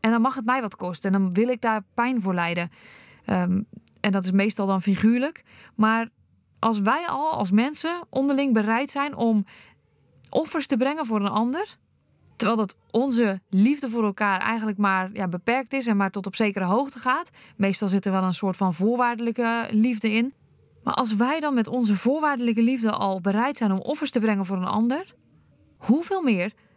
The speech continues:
is het dan dat God bereid is geweest om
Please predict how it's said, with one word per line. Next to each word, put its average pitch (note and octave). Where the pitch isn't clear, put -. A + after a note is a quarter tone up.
is -
het A#3+
dan A#3+
dat G#3
God -
bereid A3
is G#3
geweest F#3+
om G3+